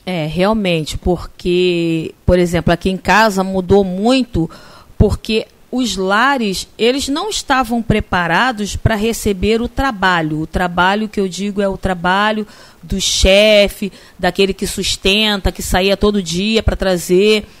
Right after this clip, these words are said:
né, as coisas pra dentro de casa.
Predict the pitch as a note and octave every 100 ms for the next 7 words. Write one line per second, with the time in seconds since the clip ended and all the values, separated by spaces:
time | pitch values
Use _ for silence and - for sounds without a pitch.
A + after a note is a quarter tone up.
0 | - - F3+ F3+ G3 G3 - F3 - -
1 | G3 G3 - - F#3+ F#3+ F#3+ G3+ G3+ -
2 | F3 D#3 C#3+ D3